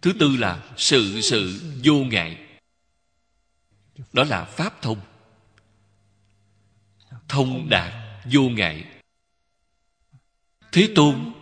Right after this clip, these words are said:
vì chúng ta thị hiện. Đích thực là vì phần tử tri thức chúng ta làm thí dụ.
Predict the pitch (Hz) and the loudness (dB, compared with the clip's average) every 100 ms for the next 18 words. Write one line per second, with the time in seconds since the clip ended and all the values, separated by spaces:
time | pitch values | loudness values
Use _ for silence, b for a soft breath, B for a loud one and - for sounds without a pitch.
0 | - 123 110 127 165 185 156 - 110 92 | 2 4 4 2 -2 0 0 2 2 2
1 | 95 82 92 - - _ _ _ _ _ | 0 0 -6 -16 -20 _ _ _ _ _
2 | _ _ _ _ _ _ _ - 139 202 | _ _ _ _ _ _ _ -18 -4 -2
3 | 254 - 127 - 110 101 110 101 95 139 | 0 2 0 0 -2 2 0 0 -2 -8
4 | 143 127 127 131 110 - 110 107 131 156 | -14 -6 2 2 2 -2 -2 -2 0 4
5 | 147 190 220 190 185 185 156 135 123 123 | 4 2 -2 0 -4 -2 0 0 -4 -10
6 | - 135 110 95 90 85 117 170 196 120 | -14 0 2 2 -2 -12 -2 0 0 -2
7 | 85 | -4